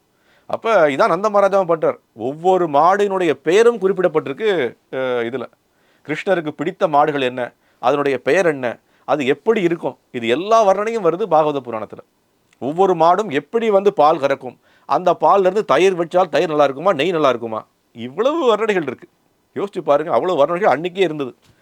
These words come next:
இன்னைக்கு நம்மளால அதை கண்டுபிடிக்க முடியல. நாம பெரிய அறிவியல் விஞ்ஞானிகள் நம்பிக்கொண்டிருக்கோம்.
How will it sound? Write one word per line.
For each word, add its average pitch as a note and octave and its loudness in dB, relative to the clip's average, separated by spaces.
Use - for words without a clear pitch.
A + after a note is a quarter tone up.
இன்னைக்கு E3+ -8
நம்மளால D3+ 2
அதை C#3 2
கண்டுபிடிக்க D3+ -6
முடியல. C3 -8
நாம C#3+ 0
பெரிய C#3 0
அறிவியல் D#3+ -2
விஞ்ஞானிகள் D3+ -6
நம்பிக்கொண்டிருக்கோம். B2+ -10